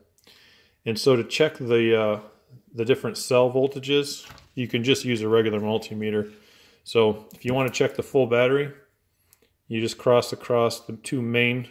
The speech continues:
terminals. And you can see down there,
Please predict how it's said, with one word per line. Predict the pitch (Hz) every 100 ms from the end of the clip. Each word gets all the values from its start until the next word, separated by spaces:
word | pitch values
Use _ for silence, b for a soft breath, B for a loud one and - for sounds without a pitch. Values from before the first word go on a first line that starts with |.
| -
terminals. | 127 127 139 156 - - _ _ _ _ _ _ _ _ _ _ _ _ _ _
And | 113
you | 113
can | 110
see | - 117
down | 117 113
there, | 117 117 113